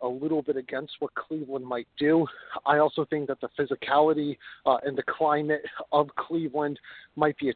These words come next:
challenge for Baker Mayfield. The guy doesn't have the strong arm. He's gonna be throwing into that wind an awful lot, into the cold.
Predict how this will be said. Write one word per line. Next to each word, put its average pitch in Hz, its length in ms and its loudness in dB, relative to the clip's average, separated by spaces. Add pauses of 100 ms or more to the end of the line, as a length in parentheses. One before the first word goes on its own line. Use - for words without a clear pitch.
challenge 160 340 0
for 170 80 0
Baker 156 340 2
Mayfield. 147 540 2
The 135 60 -12
guy 127 180 4
doesn't 139 300 2
have 160 180 0
the 143 160 -6
strong 135 320 2
arm. 131 320 4 (140)
He's 143 180 -4
gonna 151 160 4
be 143 200 -6
throwing 135 360 4
into 135 220 -8
that 147 200 2
wind 147 300 -2
an 120 160 -8
awful 135 340 2
lot, 131 280 6 (800)
into 160 260 -2
the 147 180 -4
cold. 143 380 4